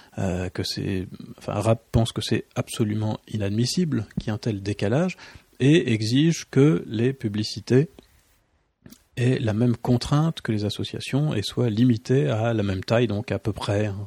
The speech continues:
c'est grosso modo un vingtième de la taille actuelle. Voilà, euh, pourquoi milite, euh, Rapp. Donc il,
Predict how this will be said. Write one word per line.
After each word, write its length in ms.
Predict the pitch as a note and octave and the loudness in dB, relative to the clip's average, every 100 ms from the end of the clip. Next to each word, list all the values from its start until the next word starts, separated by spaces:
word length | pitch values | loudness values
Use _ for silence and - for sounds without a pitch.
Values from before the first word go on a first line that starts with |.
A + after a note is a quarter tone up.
| - | -12
c'est 140 | - - | -14 -10
grosso 320 | - G#2+ - | -8 -8 -8
modo 260 | G2 G2+ C3+ | -4 0 2
un 80 | A#2 | 2
vingtième 480 | G2+ F#2+ - B2+ C3+ - - - - | -2 -4 0 0 -2 -10 -20 -20 -6
de 80 | A#2 | -4
la 120 | G#2 | -2
taille 200 | - C3+ | -2 -4
actuelle. 340 | G#2+ - - - _ - - - - - _ _ _ _ _ - | -4 -8 -14 -14 _ -20 -20 -20 -20 -20 _ _ _ _ _ -2
Voilà, 420 | A2+ C3 D#3+ E3 | 2 4 2 0
euh, 160 | A#2 A2 | 0 0
pourquoi 420 | - - - F#3 D#3 | 0 0 2 4 4
milite, 420 | G#2+ A#2+ - - | 2 -2 -4 -4
euh, 360 | G2 F#2 F#2 G2 - - | -2 -2 -6 -10 -14 -12
Rapp. 460 | - F#2+ A#2+ F#3+ - | -4 2 2 2 -2
Donc 220 | A2+ - | -6 -2
il, 340 | G2 G2 G2 | -2 -2 -4